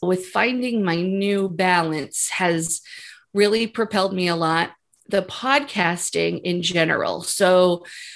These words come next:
I'm kind of new at it, but learning all the different components of what it entails, that new,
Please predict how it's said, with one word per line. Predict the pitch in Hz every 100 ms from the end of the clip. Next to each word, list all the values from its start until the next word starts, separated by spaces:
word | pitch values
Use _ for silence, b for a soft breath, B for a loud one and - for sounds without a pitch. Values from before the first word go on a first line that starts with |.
| -
I'm | 220
kind | - 277 302
of | 277
new | 240 233 233
at | 226 233
it, | 247 - _ _ _ _ _ _ - - -
but | - -
learning | 202 214 233 269 269
all | 180 175
the | 170
different | 185 - - -
components | 185 175 - 170 180 240 - - -
of | 190 165
what | 170 175 190 -
it | 208
entails, | 180 185 - - 175 190 226 262 - B B B B -
that | 220 226 214
new, | 214 226 233 240 247 240 240